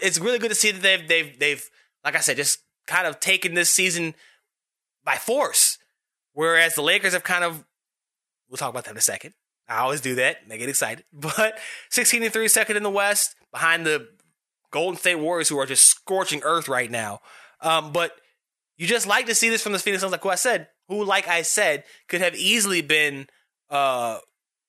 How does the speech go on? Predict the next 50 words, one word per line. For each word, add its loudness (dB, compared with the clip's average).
just -4
falling 0
up, -8
falling 0
by 0
the -2
wayside 2
after -6
their -2
success -2
last -2
year. -4
They've -6
seemed -6
to -4
be 0
improved -2
and -2
have -2
really 0
picked -6
up -4
over -4
the -10
past -2
few -10
games, -2
going -4
a -16
hundred -2
and -6
twenty -2
plus -2
points, -4
uh, -2
in -6
two -6
of -2
the 0
last 0
four -2
with -4
a -4
hundred -2
eighteen, -4
uh, -4
against -4
the -10
Knicks. -4
So -2